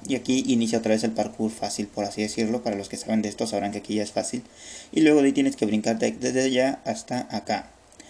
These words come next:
Después de eso pues pasas por acá abajo y viene otra vez la parte difícil, este es el nivel tres.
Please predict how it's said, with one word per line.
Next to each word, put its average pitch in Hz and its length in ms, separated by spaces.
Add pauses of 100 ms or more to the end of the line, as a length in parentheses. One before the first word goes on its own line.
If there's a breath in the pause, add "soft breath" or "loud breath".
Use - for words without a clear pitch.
(340 loud breath)
Después 123 320
de 120 80
eso 120 240
pues 110 140
pasas 113 320
por 110 160
acá 113 160
abajo 117 360 (440 loud breath)
y 156 100
viene 127 220
otra 110 200
vez 101 160
la 98 140
parte 107 260
difícil, 117 380
este 101 160
es 107 120
el 101 100
nivel 98 260
tres. 107 280